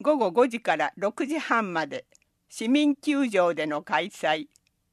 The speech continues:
詳しくは市民球場のホームページをご利用ください。十二、健やか幼児体操。五月十日から三十一日までの毎週火曜日、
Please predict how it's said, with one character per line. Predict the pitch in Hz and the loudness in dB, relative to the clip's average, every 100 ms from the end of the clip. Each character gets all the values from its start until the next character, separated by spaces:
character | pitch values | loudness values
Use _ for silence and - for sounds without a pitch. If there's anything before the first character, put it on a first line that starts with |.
| _ _ _ _ | _ _ _ _
詳 | - 226 247 | 2 2 2
し | - | -2
く | - 185 | -6 -2
は | 160 131 - _ | 0 -2 -6 _
市 | - 202 | -10 -4
民 | 226 285 277 | 2 4 2
球 | - 285 247 | 0 0 0
場 | 185 165 156 | 0 0 2
の | 151 | -2
ホ | - 247 | 2 4
ー | |
ム | 269 269 | 4 2
ペ | - 269 | 2 4
ー | 262 | 4
ジ | 180 170 | 0 -2
を | 160 | 0
ご | 170 | -2
利 | 180 190 | -4 0
用 | 185 185 | 2 0
く | - | -2
だ | 165 208 | -2 0
さ | 175 156 | 0 -2
い。 | 135 _ _ _ _ _ _ _ _ _ _ _ _ _ _ _ _ _ _ _ | -4 _ _ _ _ _ _ _ _ _ _ _ _ _ _ _ _ _ _ _
十 | 175 226 254 247 | -6 0 2 2
二、 | 233 233 - _ _ _ _ _ _ - | 0 -2 -6 _ _ _ _ _ _ -4
健 | 330 320 | 0 4
や | 240 | 4
か | 247 185 | 4 0
幼 | 208 233 | 2 2
児 | 247 247 | 0 0
体 | 262 208 | 2 2
操。 | 214 190 156 135 - - _ _ _ _ _ _ - | 2 -2 -2 -2 -8 -20 _ _ _ _ _ _ -6
五 | 247 | -2
月 | 359 277 - 160 | 0 -2 -4 -8
十 | 220 226 | -4 -2
日 | 233 208 | 2 2
か | 202 | 4
ら | 185 180 - | 4 4 0
三 | - 320 320 | 0 2 2
十 | 269 196 180 | 0 -2 -2
一 | 165 214 | -4 -6
日 | 208 214 - | -6 -6 -6
ま | 202 190 | 0 2
で | 180 165 | 2 0
の | 147 - | -2 0
毎 | 208 285 | 2 2
週 | - 277 262 | 0 -4 -4
火 | - 220 | 2 2
曜 | 226 226 180 | 4 4 2
日、 | 143 143 | 0 -8